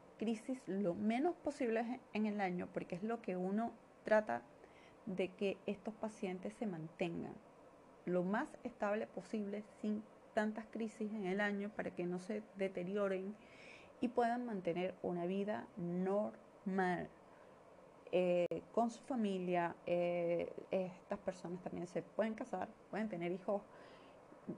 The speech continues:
Cada quien toma, puede, es libre de tomar una decisión en su vida. O sea, eh, si una persona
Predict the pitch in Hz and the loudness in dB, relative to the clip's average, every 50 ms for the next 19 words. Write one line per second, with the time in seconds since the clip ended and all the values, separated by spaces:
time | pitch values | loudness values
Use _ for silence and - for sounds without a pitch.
0 | - - - - - - - - - 262 233 233 233 233 - 254 233 233 233 240 | -8 -14 -20 -20 -20 -20 -8 2 6 6 6 6 4 2 -2 -2 -2 -2 -2 0
1 | - 226 208 208 214 214 - - - - - - - - - - 185 180 196 196 | 2 2 2 2 0 -2 -4 -6 -12 -20 -20 -18 -14 -6 0 2 4 4 4 4
2 | 185 - - - - - - - - 180 170 - 185 196 202 190 190 202 202 196 | 2 0 -8 -14 -14 -14 -8 0 0 0 0 0 0 2 2 4 6 6 6 4
3 | 190 - 160 165 165 170 170 - - - 180 180 180 180 185 190 - - 175 175 | 4 2 0 0 0 -2 -2 -4 -8 -6 -2 -2 0 0 -2 -2 -4 -8 -8 0
4 | - 190 185 180 - - - 156 - - - - 190 185 175 170 175 180 - - | 0 0 0 0 -4 -6 -8 -8 -8 -8 -8 -2 0 0 0 0 -2 -4 -4 -8
5 | - - - - - - 170 165 165 160 160 160 - - - 147 147 165 147 143 | -12 -18 -20 -14 -6 -4 -4 -2 -2 -4 -4 -6 -6 -6 -4 -2 2 2 2 2
6 | - - - - - - - - - - - - - 82 78 78 - - - - | 0 -4 -10 -14 -20 -20 -20 -20 -20 -18 -10 -4 -2 0 0 -2 -2 -6 -12 -16
7 | - - - - - - - - - - 175 170 170 165 160 160 160 156 156 151 | -18 -20 -20 -20 -20 -20 -20 -14 -6 -2 0 0 2 2 2 0 0 0 -2 -2
8 | 156 - - - - - - - - - - - 185 175 175 170 170 165 - - | -4 -4 -4 -6 -8 -10 -10 -12 -12 -12 -8 -4 -2 0 2 2 0 0 -2 -2
9 | 180 175 175 185 202 220 220 233 233 - - - - 180 180 - - - 214 214 | -2 0 0 0 0 0 -2 -4 -6 -10 -12 -4 -4 -4 -4 -4 -2 2 2 4
10 | 208 196 170 143 | 4 2 0 -2